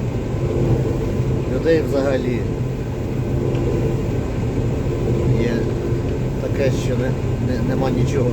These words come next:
все переробили. Хоча і в нас так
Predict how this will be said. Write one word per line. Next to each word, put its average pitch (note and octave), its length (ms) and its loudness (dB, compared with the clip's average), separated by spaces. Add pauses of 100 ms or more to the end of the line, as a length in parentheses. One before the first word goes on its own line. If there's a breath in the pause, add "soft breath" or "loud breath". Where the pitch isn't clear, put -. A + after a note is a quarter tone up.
все B2+ 100 0
переробили. A#2 760 0 (3000)
Хоча G3+ 180 4
і F3+ 100 4
в C3 80 0
нас A#2 180 0
так A#2 180 -2